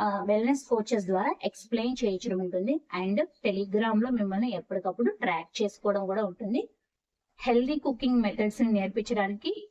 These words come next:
కుకింగ్ సెషన్స్ కూడా Zoom ద్వారా నిర్వహించబడుతున్నాయి. ఇవన్నీ కూడా మీరు ఎటువంటి అమౌంట్ చెల్లించిన అవసరం లేదండి. మీరు మేము ఇస్తున్నటువంటి సేవలని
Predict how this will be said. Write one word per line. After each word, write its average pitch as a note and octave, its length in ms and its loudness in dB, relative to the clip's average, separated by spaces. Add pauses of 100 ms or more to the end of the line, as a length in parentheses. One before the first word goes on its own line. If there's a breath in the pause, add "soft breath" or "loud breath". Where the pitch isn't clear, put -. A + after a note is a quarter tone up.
కుకింగ్ D#4 420 -4
సెషన్స్ A#3+ 540 0
కూడా G3+ 180 2
Zoom G3 380 2
ద్వారా G#3 320 2 (460 loud breath)
నిర్వహించబడుతున్నాయి. G#3+ 1000 2 (320)
ఇవన్నీ G#3 580 2
కూడా A#3+ 380 0 (120)
మీరు G3+ 180 0
ఎటువంటి G#3 460 0
అమౌంట్ F#3+ 420 -2
చెల్లించిన G3+ 560 -2
అవసరం F#3 340 -2
లేదండి. F3+ 420 -2 (560 loud breath)
మీరు A#3+ 340 4 (500)
మేము A#3 240 2
ఇస్తున్నటువంటి B3 640 0
సేవలని G#3+ 680 0